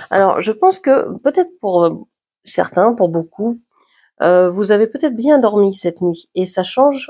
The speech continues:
<laughs> de d'habitude. Vous aviez peut-être des problèmes de, de, de sommeil jusqu'à maintenant et, euh, cette nuit,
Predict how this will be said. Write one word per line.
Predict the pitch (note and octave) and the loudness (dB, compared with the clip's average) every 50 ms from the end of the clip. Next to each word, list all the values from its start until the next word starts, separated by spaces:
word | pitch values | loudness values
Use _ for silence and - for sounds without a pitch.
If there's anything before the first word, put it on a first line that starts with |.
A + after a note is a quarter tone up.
| - - - | -10 -6 -6
<laughs> | G3+ - - G3 F3 F#3 | -6 -2 -2 -2 -2 -2
de | A#3 G#3+ F3+ F#3+ G3 | -6 -4 0 0 2
d'habitude. | F#3+ A3 A#3 G#3 F#3 E3+ - F3 D#3+ E3 D#3 _ _ _ - - - - - - _ | 4 2 2 0 -2 -6 -6 -6 -6 -6 -8 _ _ _ -20 -20 -20 -20 -20 -20 _
Vous | - F3 F#3 F3+ | -6 -2 2 4
aviez | G3 F#3+ F#3 G#3+ G#3+ | 4 4 4 0 0
peut-être | G#3+ B3+ A#3+ C#4 C4+ - - G#3 | 0 0 2 2 2 0 -2 0
des | F#3 F#3+ F#3 F3+ F3+ | 2 4 4 4 2
problèmes | F3 - - G3 F#3+ G3 G3+ G#3 G3+ E3+ | 0 -2 -2 0 2 2 4 2 2 2
de, | E3+ E3 E3 D#3+ D#3+ - _ _ _ _ _ _ _ - | 2 2 0 0 -2 -8 _ _ _ _ _ _ _ -10
de, | D#3+ D#3+ E3 E3 D#3+ | -4 -2 0 0 0
de | D#3+ E3 E3 | -2 -2 -2
sommeil | D#3+ - G#3 G3+ G#3 G#3 G3 G3 | 0 2 2 4 4 4 2 2
jusqu'à | F3 F#3 - - - | 0 -4 -8 -4 -2
maintenant | A#3+ E3 D#3+ D#3+ E3+ F#3 G#3 A#3+ C#4 C#4 - - | 0 0 0 0 0 2 2 2 2 0 0 0
et, | G3+ A3+ A3+ A3 - - | 0 2 2 2 2 2
euh, | F3+ F3 F3 E3+ E3+ E3+ | 2 2 4 2 2 0
cette | E3+ - G3 G3 - | -2 -4 -4 -4 -2
nuit, | A#3 C4+ C#4+ | 0 0 0